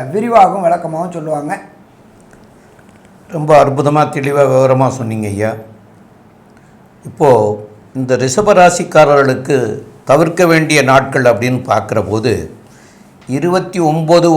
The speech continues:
Speaker 2: ஒம்பது ரெண்டாயிரத்தி இருபத்தி அஞ்சு, அது வந்து திங்கட்கிழமை, முப்பது ஒன்பது ரெண்டாயிரத்தி இருபத்தஞ்சு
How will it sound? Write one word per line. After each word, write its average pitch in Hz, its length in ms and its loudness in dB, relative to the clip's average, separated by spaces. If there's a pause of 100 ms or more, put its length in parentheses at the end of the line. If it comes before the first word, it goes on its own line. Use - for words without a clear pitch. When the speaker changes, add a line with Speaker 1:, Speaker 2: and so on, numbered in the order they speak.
Speaker 2:
ஒம்பது 156 320 2 (100)
ரெண்டாயிரத்தி 143 580 4 (100)
இருபத்தி 127 360 -2 (100)
அஞ்சு, 113 440 -2 (1300)
அது 127 180 4
வந்து 135 280 -2
திங்கட்கிழமை, 131 600 0 (580)
முப்பது 190 460 2
ஒன்பது 170 400 2
ரெண்டாயிரத்தி 147 540 2
இருபத்தஞ்சு 135 840 -2